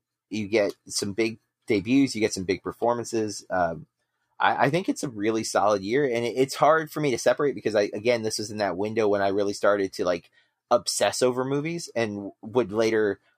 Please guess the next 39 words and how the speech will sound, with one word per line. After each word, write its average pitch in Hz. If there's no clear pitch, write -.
only, 117
you 127
know, 95
double 123
down 117
on 101
that 98
obsession 101
and 95
start 87
teaching 120
it. 85
But, 95
you 107
know, 92
I 127
think 135
this 123
was 117
the, 107
this 131
was 120
in 120
that 90
window 113
where 95
I 92
was 92
really 104
starting 101
to 98
appreciate 101
film 95
as 92
more 98
than 90
just -
entertainment. 78
And 95